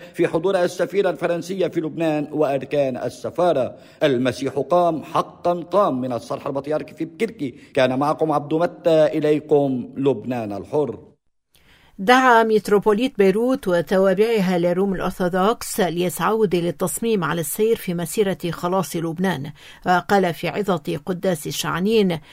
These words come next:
Speaker 2: "مهما اشتدت الصعوبات على المؤمن، يبقى الله حافظاً ومعيلا لنا، مشدداً على أن البلد ومن فيه أصبحوا فريسة للشرير". واعتبر أن الأنظمة التي يقال عنها ديمقراطية كحال بلدنا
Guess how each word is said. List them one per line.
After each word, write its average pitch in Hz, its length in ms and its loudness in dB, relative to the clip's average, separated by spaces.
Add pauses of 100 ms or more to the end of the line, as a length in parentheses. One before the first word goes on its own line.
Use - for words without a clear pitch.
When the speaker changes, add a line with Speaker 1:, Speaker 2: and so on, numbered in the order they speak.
(180)
Speaker 2:
"مهما 208 320 4
اشتدت 226 500 0
الصعوبات 185 680 -2
على 160 240 0
المؤمن، 190 520 0 (320)
يبقى 190 320 2
الله 226 320 6
حافظاً 208 720 0
ومعيلا 175 560 0
لنا، 170 400 -2 (220)
مشدداً 180 640 -2
على 180 240 -2
أن 165 120 -4
البلد 175 440 0
ومن 208 400 0
فيه 202 480 -2 (220)
أصبحوا - 460 -2
فريسة 185 580 -4
للشرير". 175 960 -6 (420)
واعتبر 269 440 6
أن 220 280 2
الأنظمة 202 680 2
التي 190 360 0
يقال 185 380 0
عنها 196 320 2
ديمقراطية 208 1120 0
كحال 160 400 -6
بلدنا 202 580 2